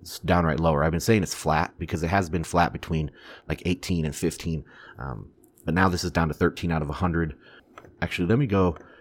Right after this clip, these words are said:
to the past five years and see where we're at. Okay, past five years, we are at also thirteen out of a hundred because it's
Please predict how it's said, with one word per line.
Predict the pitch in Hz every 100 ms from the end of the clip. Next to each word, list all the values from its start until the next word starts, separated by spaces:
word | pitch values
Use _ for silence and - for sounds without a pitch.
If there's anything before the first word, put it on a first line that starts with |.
| _ -
to | - 90
the | 80 73 71 71 - _ _ _ _ _ _ _ _ _ _ _ _ _ _
past | - 80 -
five | - 85 95
years | - - - - _ -
and | 80
see | - 82 69 65 - _ _ _ _ _ -
where | 78 67
we're | 65
at. | 58 - _ _ _ _ - - -
Okay, | 95 101
past | - 120 -
five | - 117 120
years, | 120 120 - -
we | 95 98 107
are | 95 92 95 - -
at | 82 80 - - - _ _ _ _ _ _ _ _ _ _ _ _ _ _ - _ _ _ -
also | 95 110 98
thirteen | - 101 - 95
out | 87
of | 78
a |
hundred | 92 107 123 110 -
because | 87 87
it's | 82 -